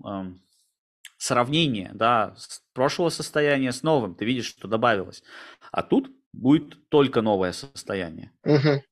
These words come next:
Speaker 1: Мы не говорим про добавление каких-то строчек в статью, мы говорим про генерацию контента с нуля. А, и либо будет <laughs> большущее количество ревьюеров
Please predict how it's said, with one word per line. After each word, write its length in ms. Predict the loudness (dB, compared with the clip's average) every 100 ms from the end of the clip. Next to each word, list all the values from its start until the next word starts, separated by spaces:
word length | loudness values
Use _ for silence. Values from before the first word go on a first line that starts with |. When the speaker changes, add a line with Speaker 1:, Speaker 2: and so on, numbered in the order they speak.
| _
Speaker 1:
Мы 200 | -8 -6
не 140 | -6 -6
говорим 400 | 0 2 2 -2
про 520 | -4 0 2 2 2
добавление 680 | 0 0 2 2 -2 -6 -8
каких-то 400 | -8 -10 -16 -20
строчек 440 | -10 -6 -6 -6
в 40 | -14
статью, 400 | -8 -8 -6 -8
мы 100 | -4
говорим 400 | 0 0 0 -8
про 320 | -10 -6 -8
генерацию 580 | -8 -10 -4 -4 -4 -10
контента 580 | -14 -10 -8 -8 -10 -12
с 120 | -12
нуля. 320 | -4 -4 -4 _ _ -20 -20 -20 -20 -20 _ -6
А, 440 | -2 -2 -4 -8 _ _ _ _ _ _ _
и 1040 | -4 -2 0 -2 -6 -6 -6 -6 -6 -6 -6
либо 480 | -4 -2 -2 -2 -2
будет 300 | 0 0 0
<laughs> 520 | -10 -12 -20 -20 _
большущее 540 | 0 0 0 -2 -2 0
количество 520 | 0 0 -4 -2 0
ревьюеров 880 | 2 0 2 4 6 6 2 -4